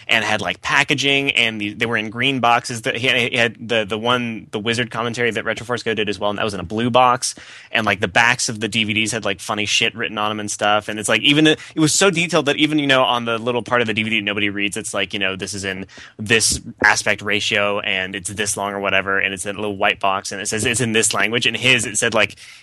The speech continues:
English, and it would be in parentheses, and it, if it was Street Fighter, it'd say, like, Van Damme style, and if it's English and Street Fighter,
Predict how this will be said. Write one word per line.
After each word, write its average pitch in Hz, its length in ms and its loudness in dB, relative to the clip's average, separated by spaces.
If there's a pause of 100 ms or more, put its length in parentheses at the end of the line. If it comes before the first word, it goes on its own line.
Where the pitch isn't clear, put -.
(120)
English, 123 540 4
and 117 140 0
it 117 40 2
would 110 120 -2
be 120 80 6
in 107 80 0
parentheses, 117 680 0
and 104 160 -4
it, 104 160 -2
if 120 140 -2
it 123 40 -4
was 113 140 -2
Street - 220 -2
Fighter, 113 140 2
it'd 107 100 -6
say, 123 100 -2
like, 104 140 -4
Van 110 260 2
Damme 107 220 2
style, 90 400 -2
and 107 100 -6
if 107 60 -2
it's 104 160 -6
English 120 280 0
and 104 120 -8
Street - 260 -4
Fighter, 101 240 2